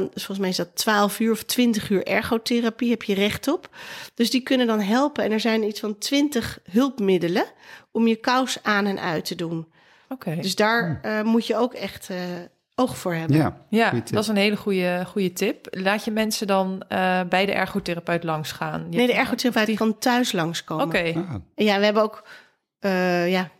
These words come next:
Speaker 1: er is ook een onderzoek nu, eh, loopt er, eh, vanuit huidtherapeuten... die daarnaar kijkt van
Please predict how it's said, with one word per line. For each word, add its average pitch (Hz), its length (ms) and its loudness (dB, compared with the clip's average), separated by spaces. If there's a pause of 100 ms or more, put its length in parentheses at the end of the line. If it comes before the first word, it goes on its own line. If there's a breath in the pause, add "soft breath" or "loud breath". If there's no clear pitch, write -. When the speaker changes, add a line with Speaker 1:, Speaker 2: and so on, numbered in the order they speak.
Speaker 1:
er 208 80 4
is 214 120 2
ook 233 100 0
een 247 120 -2
onderzoek 233 500 2
nu, 226 260 2 (380 loud breath)
eh, 196 380 2
loopt 214 380 2
er, 196 380 2
eh, 185 260 -4
vanuit 180 540 -2
huidtherapeuten... 208 1160 0 (300 loud breath)
die 202 220 0
daarnaar 185 360 2
kijkt 190 380 -2
van 170 360 -4